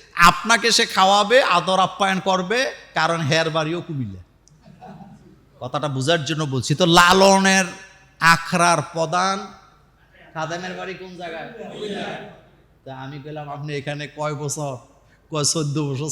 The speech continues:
চলে।" কুমিল্লারে এমনি এমনি কয় না মানুষে, ঘুইরা গেরা সবই কি বললাম না, থাক,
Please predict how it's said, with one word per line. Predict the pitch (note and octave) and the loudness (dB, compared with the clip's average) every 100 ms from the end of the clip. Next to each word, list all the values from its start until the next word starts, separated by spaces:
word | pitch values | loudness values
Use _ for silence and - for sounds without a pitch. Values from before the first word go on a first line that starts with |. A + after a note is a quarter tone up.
| - | -8
চলে।" | A2+ F#2+ G2 _ _ _ _ _ _ _ _ _ _ _ _ _ _ _ - _ _ _ _ _ _ _ _ _ _ _ _ - | -10 -12 -18 _ _ _ _ _ _ _ _ _ _ _ _ _ _ _ -20 _ _ _ _ _ _ _ _ _ _ _ _ -8
কুমিল্লারে | D#3 F#3+ G#3+ G#3 G3+ F#3 | -2 -2 2 4 6 4
এমনি | F3+ G#3+ | 4 2
এমনি | A#3+ A#3 A3+ | 0 -4 -6
কয় | G#3+ E3+ | -2 0
না | D3+ | 0
মানুষে, | C#3 A#2 G2+ - F2 - - _ _ _ _ _ _ - G#3+ G3+ G#3+ - - G3+ F#3+ _ _ - G#2+ | 0 0 -2 -4 -16 -20 -20 _ _ _ _ _ _ -20 -20 -20 -20 -20 -20 -20 -20 _ _ -16 -4
ঘুইরা | C#3 D#3 F#3 | 0 4 4
গেরা | F#3+ G3 | 4 2
সবই | G3+ G3+ F#3+ G#3+ | 2 2 0 -2
কি | A3+ G3+ C#3+ - _ _ _ _ - _ - _ _ _ _ _ _ - | -4 -4 -4 -8 _ _ _ _ -20 _ -20 _ _ _ _ _ _ -14
বললাম | G#2+ C#3 C#3 B2+ | -2 0 0 -2
না, | A2+ | -4
থাক, | G#2+ C3+ | -6 -4